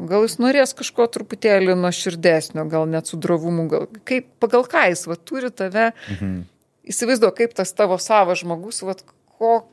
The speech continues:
Speaker 1: koks profilis
Speaker 2: Kaip
Speaker 1: jam
Speaker 2: įdomiai
Speaker 1: paro-,
Speaker 2: sakot.
Speaker 1: pasirodytų patrauklus tam žmogui.
Speaker 2: Taip, kaip įdomiai sakot, įsivaizduoti žmogų, kuriam,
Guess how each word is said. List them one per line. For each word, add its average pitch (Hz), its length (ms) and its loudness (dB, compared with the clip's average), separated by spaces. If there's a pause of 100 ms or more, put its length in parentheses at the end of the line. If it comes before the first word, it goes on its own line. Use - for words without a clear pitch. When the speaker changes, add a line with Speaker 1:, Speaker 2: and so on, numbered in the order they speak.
Speaker 1:
koks 214 440 -2
profilis 190 420 -2
Speaker 2:
Kaip 147 140 -2
Speaker 1:
jam 214 180 6
Speaker 2:
įdomiai 240 120 4
Speaker 1:
paro-, 226 200 6
Speaker 2:
sakot. 196 160 2
Speaker 1:
pasirodytų 214 600 4
patrauklus 196 720 2
tam 156 240 -4
žmogui. 143 340 -2
Speaker 2:
Taip, 95 240 4
kaip - 200 -4
įdomiai 90 340 0
sakot, 95 480 0
įsivaizduoti 87 720 2
žmogų, 90 460 0
kuriam, 92 460 0